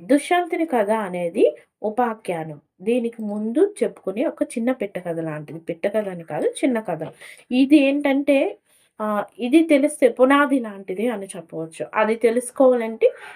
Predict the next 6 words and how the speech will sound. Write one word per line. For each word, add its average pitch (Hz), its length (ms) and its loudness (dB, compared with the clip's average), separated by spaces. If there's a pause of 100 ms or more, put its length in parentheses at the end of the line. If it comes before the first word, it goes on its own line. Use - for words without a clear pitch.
(120)
ఇది 214 260 0 (180)
బేస్‌గా 214 880 2 (140)
చెప్పేటటువంటి 165 800 -4
కథ. 165 260 -6 (460)
వంశకర్తల 220 840 -2
యొక్క 294 500 0